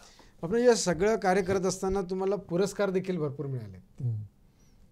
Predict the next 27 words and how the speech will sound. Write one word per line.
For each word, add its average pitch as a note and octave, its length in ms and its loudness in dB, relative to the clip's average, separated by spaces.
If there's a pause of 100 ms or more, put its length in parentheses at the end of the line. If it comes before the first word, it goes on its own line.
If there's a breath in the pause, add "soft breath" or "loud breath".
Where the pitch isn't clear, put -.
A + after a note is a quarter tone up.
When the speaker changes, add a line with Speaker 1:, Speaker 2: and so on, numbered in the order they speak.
(180)
Speaker 1:
असा C3+ 160 -10
कोणता D#3+ 300 -4
महत्त्वाचा D#3+ 360 -2
पुरस्कार D3 440 -6
की D3 100 -6
त्याचा C#3+ 220 -6
तुम्ही D3 220 -6
उल्लेख C3+ 280 -4
करू A#2 120 -10
शकाल? - 400 -20
Speaker 2:
सब-, - 440 -16
सबसे F3 240 -4
अच्छा D#3+ 180 -2
पुरस्कार E3+ 340 -2
तो D#3+ 100 -2
भगवान D3+ 240 -2
महावीर D#3 400 0
अवार्ड D3+ 240 -4
है, D#3 120 -6 (560 soft breath)
Speaker 1:
अच्छा. - 460 -10
Speaker 2:
जिसकी D#3+ 300 -2
कीमत E3 260 -4
आज F3+ 180 -2
दस E3+ 220 -2
लाख F3 120 2
रुपए D#3+ 240 0
है, D#3+ 140 -2